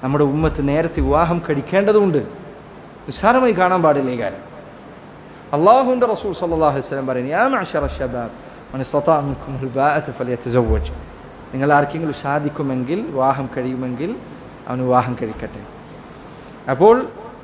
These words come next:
ഒന്നാമത്തേത് അവന് സമ്പത്തിൽ ശേഷി ഉണ്ടാവുക, അവന് ഒരാളെ കൂടി നോക്കാൻ കഴിവുണ്ടാവുക, അത്രേ ഉള്ളൂ. ആ, വലിയ ജോലി ഉണ്ടാവുക,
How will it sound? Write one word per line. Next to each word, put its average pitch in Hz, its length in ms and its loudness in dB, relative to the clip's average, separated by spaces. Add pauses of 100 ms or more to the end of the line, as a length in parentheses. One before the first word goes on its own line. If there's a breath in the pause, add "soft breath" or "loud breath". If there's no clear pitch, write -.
ഒന്നാമത്തേത് 214 720 2
അവന് 220 140 -2
സമ്പത്തിൽ 196 520 0
ശേഷി 170 320 0
ഉണ്ടാവുക, 135 260 2
അവന് 190 160 -4
ഒരാളെ 240 260 2
കൂടി 254 180 -2
നോക്കാൻ 233 360 2
കഴിവുണ്ടാവുക, 147 440 4
അത്രേ 220 240 4
ഉള്ളൂ. 190 220 4 (460 loud breath)
ആ, - 20 -8
വലിയ 247 380 0
ജോലി 247 320 0
ഉണ്ടാവുക, 226 640 2